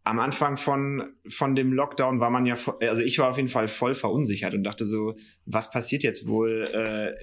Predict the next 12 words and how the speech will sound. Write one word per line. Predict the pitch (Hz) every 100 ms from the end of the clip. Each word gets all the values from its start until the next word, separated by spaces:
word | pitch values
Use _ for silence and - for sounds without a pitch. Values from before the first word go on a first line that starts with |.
| 110
wie | 107 120
wird | 123 117
das | 110
Jahr | 120 131
wohl | 117 87
aussehen?“ | 95 - 101 110 110
Und | 107 107 107 - - -
dann | 117 117
war's | 120 120
irgendwie | 120 123 120 117 117 117 117 - - - - -
so | 113 131
gut | 143 156 160 -